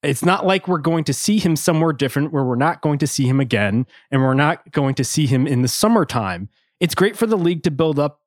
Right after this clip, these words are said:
things like this, but we have a group in our locker room that we just wanna be mature about going into Philly and handling business and then moving on."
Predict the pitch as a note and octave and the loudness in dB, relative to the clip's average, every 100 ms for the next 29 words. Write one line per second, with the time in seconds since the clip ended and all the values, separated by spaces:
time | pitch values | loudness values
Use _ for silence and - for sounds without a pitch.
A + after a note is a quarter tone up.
0 | _ - C#3+ C3+ C3+ C3+ - C3+ B2+ - | _ -4 -2 0 -2 -4 -2 -4 -2 -6
1 | A#2 C3+ C3+ A2 G2 D3+ F#3+ C#3 A2+ A2+ | -4 -2 0 -2 -2 -2 -2 -4 -2 0
2 | D3+ E3 D#3+ D#3+ D#3+ - - - _ - | 0 0 -2 0 -2 -4 -14 -20 _ -6
3 | B2 A#2+ A2 F3+ - F#3+ F#3 E3+ F3 E3+ | -4 -2 0 0 2 0 0 0 0 0
4 | E3 D3 C3 B2 A#2 C3+ C#3+ D3 D#3 - | 0 0 0 -2 0 0 0 0 -2 -2
5 | C3 B2 C3 A2 F#2+ B2 B2 B2 A2+ A2+ | 0 0 0 -2 -2 0 0 0 0 -2
6 | G#2+ G#2+ - - G#2 G2+ G2 G2 G2 G#2+ | -2 -4 -4 -2 0 2 2 2 0 2
7 | G#2+ F#2+ E2 | 0 0 -6